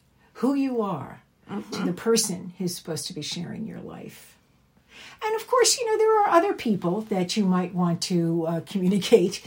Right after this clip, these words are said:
Speaker 1: <laughs> difficult topics to. Some people wanna know, uh, you know, "I don't, I don't wanna hide this. I don't wanna have to throw, put everything in closets or, uh, wear something different and take off the collar whenever my parents come over."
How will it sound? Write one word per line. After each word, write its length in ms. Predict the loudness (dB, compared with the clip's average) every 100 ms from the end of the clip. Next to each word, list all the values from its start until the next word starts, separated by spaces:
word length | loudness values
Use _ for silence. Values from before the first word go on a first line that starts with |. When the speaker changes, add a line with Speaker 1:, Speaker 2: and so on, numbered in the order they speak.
| -16
Speaker 1:
<laughs> 140 | -10
difficult 460 | -6 -6 -4 -6 -6
topics 520 | -8 -8 -10 -12 -8
to. 220 | -6 -4
Some 220 | -4 -6 -4
people 320 | -4 -2 -2
wanna 280 | -2 -2 -2
know, 320 | -4 -4 -4
uh, 200 | -4 -4
you 160 | -6
know, 120 | -6 -6 -10 -8 -2
"I 120 | -2
don't, 140 | 0 2
I 80 | 4
don't 120 | 4
wanna 240 | 4 0
hide 400 | 6 8 8 4
this. 260 | 0 0 0
I 80 | -2
don't 100 | -2
wanna 140 | -2
have 200 | -2 2
to 180 | 2 2
throw, 540 | -4 0 4 6 4
put 260 | 0 -2 0
everything 420 | 0 0 -2 0
in 140 | 0
closets 760 | -2 0 2 6 6 4 0 -2
or, 300 | 0 0 -2 -6 -20 -8
uh, 320 | -4 -2 0
wear 420 | 0 4 8 8 8
something 480 | 4 2 4 2
different 360 | 2 0 0 -2
and 80 | -2
take 220 | -2 -2
off 180 | -2 -2
the 100 | -6
collar 380 | 0 2 2 0
whenever 340 | 0 0 0
my 160 | 0 0
parents 460 | 0 0 0 -4
come 220 | -8 -6 -6
over." 260 | -8 -14